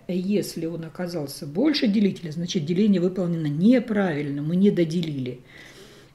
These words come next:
В данном случае у нас остаток единицы моль-, меньше делителя восемь, значит, у нас деление выполнено правильно.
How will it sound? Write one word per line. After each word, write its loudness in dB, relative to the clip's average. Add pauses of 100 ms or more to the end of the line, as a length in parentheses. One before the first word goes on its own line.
В -6
данном 4
случае 0
у 6
нас 4
остаток 0
единицы 4
моль-, 6
меньше 4
делителя -2
восемь, -2
значит, -2
у -4
нас -6
деление 0
выполнено -4
правильно. -4